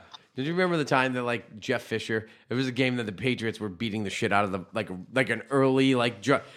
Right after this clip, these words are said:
uh, Jared Goff Rams team,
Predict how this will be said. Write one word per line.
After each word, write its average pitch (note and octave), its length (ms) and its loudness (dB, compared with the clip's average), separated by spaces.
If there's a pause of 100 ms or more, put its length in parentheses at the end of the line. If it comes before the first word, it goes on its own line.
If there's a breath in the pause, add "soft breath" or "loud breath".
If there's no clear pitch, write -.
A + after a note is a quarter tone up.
(340 soft breath)
uh, A2 240 2 (240)
Jared A#2 360 4
Goff G#2 440 0
Rams A2 420 0
team, A#2+ 320 0